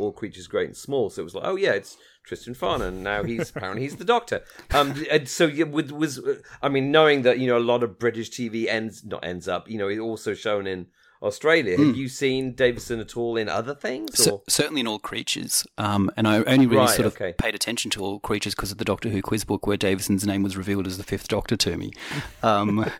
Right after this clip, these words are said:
Speaker 1: <laughs>
Speaker 2: so I don't think I saw him elsewhere. I don't think there was any sort of, like, um, you know, there was no one around me to tell me that, oh, Davison was the next Doctor and they'd seen episodes or
Speaker 1: Yeah.
Speaker 2: whatever. I was sort of going into it blind.
Speaker 1: 'Cause aga-, again, I mean, I think the kind of fascinating difference is 'cause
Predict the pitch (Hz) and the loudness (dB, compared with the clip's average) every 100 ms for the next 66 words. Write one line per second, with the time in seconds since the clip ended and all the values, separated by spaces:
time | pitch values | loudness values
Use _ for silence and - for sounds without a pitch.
0 | - 508 - - 123 139 170 226 220 - | -8 -10 0 4 6 8 6 6 6 8
1 | 165 135 117 143 - 170 139 123 - 110 | 8 8 6 4 4 6 6 4 2 -2
2 | 107 101 110 101 - 95 92 95 95 - | 0 0 0 -2 -2 -4 -4 -6 -6 -8
3 | 80 87 87 90 95 92 - 123 95 117 | -6 -4 -4 -4 -4 -6 -4 0 2 2
4 | 160 139 95 92 101 104 98 - 101 92 | 2 0 0 -2 -4 -4 -4 -4 -4 -4
5 | 90 87 - 90 90 87 87 87 92 90 | -4 -4 -4 -4 -4 -4 -4 -6 -4 -4
6 | 87 - - 85 - 87 82 76 82 - | -4 -2 -4 -4 -4 -4 -2 -4 -6 -6
7 | 80 85 - - 78 - 147 156 151 104 | -6 -4 -4 -4 -4 -4 0 0 0 -2
8 | 92 - - - - 95 95 95 98 90 | -6 -12 -20 -12 -6 -4 -4 -4 -2 -2
9 | 92 - 95 90 - - 92 101 117 92 | 0 -2 -4 -6 -10 -6 -2 0 0 -2
10 | - - 170 147 180 175 156 143 180 175 | -8 -6 -4 -2 0 2 0 0 2 4
11 | 139 131 131 131 127 120 127 127 107 127 | 2 0 -2 -2 -4 -2 -2 -4 -2 -4
12 | 127 120 107 104 123 123 98 90 104 101 | -2 -4 -4 -2 -2 -2 -6 -8 -10 -12
13 | - 113 101 | -12 -12 -12